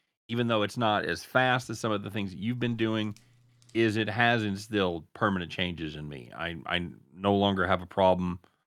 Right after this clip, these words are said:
going out to dinner, not eating a basket of chips in a Mexican restaurant, not having a soda, uh, not eating fries if I decide to have a burger without a bun, you know, that kind of thing. So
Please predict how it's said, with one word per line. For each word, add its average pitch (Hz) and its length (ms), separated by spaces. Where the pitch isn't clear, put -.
going 98 200
out 90 200
to 95 40
dinner, 90 560
not 92 440
eating 87 240
a 85 40
basket 82 360
of 78 80
chips - 320
in 80 80
a - 20
Mexican 80 400
restaurant, 78 500
not 87 240
having 80 340
a 80 60
soda, 78 460
uh, 78 240
not 87 360
eating 85 340
fries 82 540
if 80 140
I 78 80
decide 78 380
to 80 80
have 80 180
a 80 60
burger 80 360
without 78 300
a - 20
bun, 76 400
you 78 100
know, 76 180
that 80 180
kind 76 220
of 73 100
thing. 65 320
So 80 360